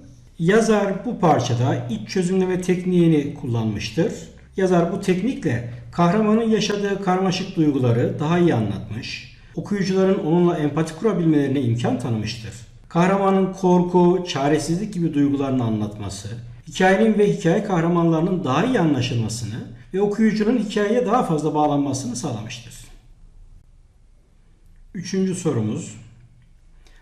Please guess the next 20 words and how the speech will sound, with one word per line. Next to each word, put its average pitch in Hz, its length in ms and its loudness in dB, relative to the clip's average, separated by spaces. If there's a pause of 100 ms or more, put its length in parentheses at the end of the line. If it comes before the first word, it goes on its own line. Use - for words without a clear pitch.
(120)
Aşağıda 165 640 0
Rıfat 190 280 -2
Ilgaz'ın 180 460 -2
Öksürük 208 500 -4
adlı 120 240 -6
hikayesinden 120 840 0
bir 120 180 -6
parça 214 300 -6
verilmiştir. 117 560 -4 (760)
Kahramanın 226 560 0
yaşadığı 165 680 2
duygusal 170 520 0
değişimi 160 340 0
yansıtan 147 720 -2
üslup - 280 -8
özelliklerini 117 880 -4 (400)
parçadan 165 460 0
örnekler 123 580 -2
vererek 160 440 -2
açıklayınız. - 800 -10